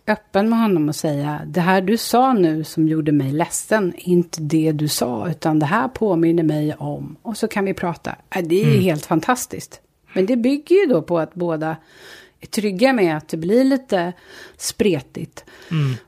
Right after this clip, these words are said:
Speaker 1: Och att båda har liksom, mm, lite samma, samma tankar och idéer om att man kan gräva, att det är bra att gräva.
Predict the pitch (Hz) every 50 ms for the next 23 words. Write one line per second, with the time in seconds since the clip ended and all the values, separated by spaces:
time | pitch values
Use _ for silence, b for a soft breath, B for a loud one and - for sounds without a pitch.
0 | B - - 202 190 190 - 180 185 185 170 160 165 165 170 170 170 165 160 165
1 | 165 - - 175 170 170 165 165 165 165 165 165 170 170 170 170 170 170 175 190
2 | 196 208 220 233 247 254 247 226 220 214 214 - - - 208 - - 220 202 196
3 | 180 180 185 190 190 190 190 190 190 190 190 180 b b b b b b b _
4 | _ - - _ _ _ - - - 220 208 202 196 190 - 220 202 190 - 196
5 | 190 190 185 180 214 240 254 254 240 214 170 156 160 160 165 165 160 - - -
6 | 170 165 165 - - 190 202 220 226 220 214 220 208 185 165 151 156 151 143 -
7 | - 165 156 147 156 180 208 226 233 226 214 208 202 180 160 151 -